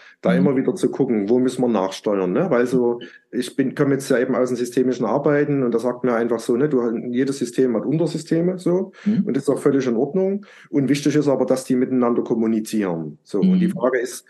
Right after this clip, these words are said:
Speaker 1: wenn die zu sehr miteinander kommunizieren, dann lösen sie sich auf. Also ein System, was seine Grenzen nie wahrt, löst sich auf. Ne? Ein System, was seine Grenzen dicht macht, stirbt. Weil das ist sonst, oder, oder wuchert, das ist dann der Krebs sozusagen. Ne?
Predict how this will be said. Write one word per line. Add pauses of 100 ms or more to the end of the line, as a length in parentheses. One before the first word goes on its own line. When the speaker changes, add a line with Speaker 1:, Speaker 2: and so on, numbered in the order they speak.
(160)
Speaker 1:
wenn
die
zu
sehr
miteinander
kommunizieren,
dann
lösen
sie
sich
auf.
Also
ein
System,
was
seine
Grenzen
nie
wahrt,
löst
sich
auf. (480)
Ne?
Ein
System,
was
seine
Grenzen
dicht
macht,
stirbt. (760)
Weil
das
ist
sonst,
oder,
oder
wuchert,
das
ist
dann
der
Krebs
sozusagen.
Ne?